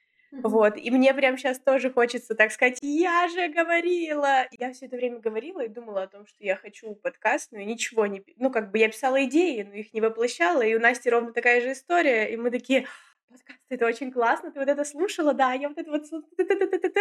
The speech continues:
Speaker 2: А сами как бы, ну... Ну, видимо, не доходили, было не время. Вот. Так что, если у вас есть порыв, неважно, к записи подкаста, к созданию чего-то, к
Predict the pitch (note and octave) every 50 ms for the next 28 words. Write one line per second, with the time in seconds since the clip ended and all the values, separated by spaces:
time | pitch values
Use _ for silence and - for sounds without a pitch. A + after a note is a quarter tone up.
0 | A4 - - B3+ B3+ - - C#4 D#4+ A4 A#4 F#4+ - - C4 A#3+ A3 G#3+ A3+ A3+
1 | A#3 C4 C#4 B3 G#3+ - _ _ _ _ _ _ _ _ _ _ _ _ _ _
2 | _ _ - B3+ C#4+ E4 E4 F4 E4+ F#4+ E4+ E4+ D#4+ D#4 C#4+ C#4 D4 D4+ D4+ C4+
3 | A3 A3+ A3+ G#3 G3+ G3 F#3 A#3 C#4 D#4+ D4+ C4 B3+ G3+ F#3+ F#3 E3+ E3+ E3 E3
4 | F3 - _ - G3 F#3 F#3+ F#3+ F#3 _ - F#3+ - G#3 G#3 G#3 - - _ -
5 | A3 G#3+ A3 A3 G#3+ G#3 G#3 G#3 B3+ B3+ - A#3 A3+ G#3 G#3+ G#3 G3+ G#3 - _
6 | _ _ _ _ _ _ A#3+ F#3+ F#3+ G#3 A3 A3 _ _ _ _ - - A3 A3
7 | A#3+ A#3+ A3+ - _ - G3+ G3+ G#3 G3 F#3+ G3 G3 F#3+ F3 E3+ F3+ - A#3 B3+
8 | C#4 C4+ - - - - - A3+ A3+ - - G#3+ G#3 G#3+ G#3+ - - G#3+ _ _
9 | - G#3+ G#3+ G3+ G3 G3 A3 A#3 A3+ A3 A3 A3 A3 - - G3 G3 G#3 G#3 G3+
10 | G#3 - F#3+ F#3 F#3+ F#3+ _ _ - G3 F#3 F#3 F#3+ F#3 F#3